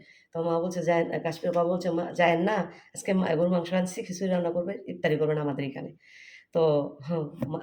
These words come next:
মা থাকতে চায় নাই, চলে যেতে চাইছে। আমি বলছি যে, "তুমি চলে যাও, তাহলে কাশ্মীর বাবা আমার, আমার সাথে রাগ করবে।" তো যাই হোক, মা থাকবে আজকে, আমাদের এখানে ইফতারি করবে। তো বলেই তো দিলাম গরু মাংস আর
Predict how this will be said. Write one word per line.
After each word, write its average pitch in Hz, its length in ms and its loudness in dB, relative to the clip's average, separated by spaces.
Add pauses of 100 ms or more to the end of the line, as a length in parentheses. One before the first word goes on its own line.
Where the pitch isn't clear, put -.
মা 156 340 0
থাকতে 160 240 -4
চায় 165 200 2
নাই, 160 140 4
চলে 175 200 -2
যেতে 180 180 -2
চাইছে। 170 240 -4
আমি 151 100 0
বলছি 160 320 0
যে, 147 120 -6
"তুমি 160 220 -6
চলে 190 240 0
যাও, 185 160 -4 (300)
তাহলে 151 200 -8
কাশ্মীর 160 280 -4
বাবা 151 240 0
আমার, 151 240 -4
আমার 147 120 -2
সাথে 147 260 -8
রাগ 139 220 -8
করবে।" - 220 -6 (840)
তো 226 120 4
যাই 208 260 4
হোক, 214 160 0 (240)
মা 170 180 -4
থাকবে 160 340 -4
আজকে, 156 260 -8 (840)
আমাদের 156 260 -4
এখানে 151 240 -2
ইফতারি 147 280 -6
করবে। 156 260 -2 (720)
তো 185 80 4 (340)
বলেই 180 240 2
তো 180 100 -4
দিলাম 170 320 0
গরু 170 160 0
মাংস 165 260 -2
আর 156 140 2